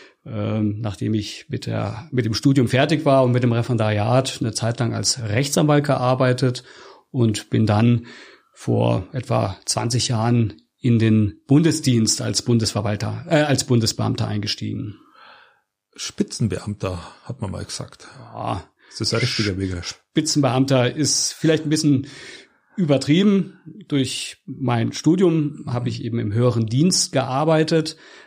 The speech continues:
Speaker 1: war zuletzt als Referent im Bundesverkehrsministerium
Speaker 2: Okay.
Speaker 1: zuständig, äh, und zwar dafür eigentlich einen ganz interessanten Bereich, nämlich für das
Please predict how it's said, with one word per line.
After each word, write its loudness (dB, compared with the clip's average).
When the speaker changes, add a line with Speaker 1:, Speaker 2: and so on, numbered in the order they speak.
Speaker 1:
war -4
zuletzt 0
als -4
Referent 0
im 2
Bundesverkehrsministerium 0
Speaker 2:
Okay. -2
Speaker 1:
zuständig, 0
äh, -2
und -2
zwar -2
dafür 0
eigentlich 2
einen 4
ganz 2
interessanten 0
Bereich, 0
nämlich 2
für -2
das 0